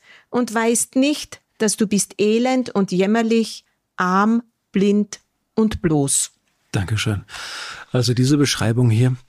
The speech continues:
Speaker 2: wenn ich nicht wüsste, auf welche Zeit sie deutet, dann würde ich das lesen und mir sagen, "Na, wie gut, dass ich da nicht lebe."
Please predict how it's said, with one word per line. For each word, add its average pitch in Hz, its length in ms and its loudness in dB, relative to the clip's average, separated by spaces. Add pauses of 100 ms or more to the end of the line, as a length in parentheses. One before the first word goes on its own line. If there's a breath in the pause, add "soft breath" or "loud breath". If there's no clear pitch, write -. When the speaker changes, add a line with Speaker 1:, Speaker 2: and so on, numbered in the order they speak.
(380 loud breath)
Speaker 2:
wenn 127 220 0
ich 113 100 2
nicht 117 160 0
wüsste, 127 300 0
auf 117 100 -4
welche 123 220 0
Zeit 120 320 -2
sie 113 100 -2
deutet, 104 560 -2
dann 110 160 0
würde 113 160 0
ich - 80 -4
das 117 200 -2
lesen 117 300 2
und 120 60 4
mir 110 120 2
sagen, 104 440 0
"Na, 104 280 0
wie 123 100 -2
gut, 123 220 -2
dass 117 120 0
ich 101 100 -4
da 101 160 0
nicht 101 200 -2
lebe." 98 280 -2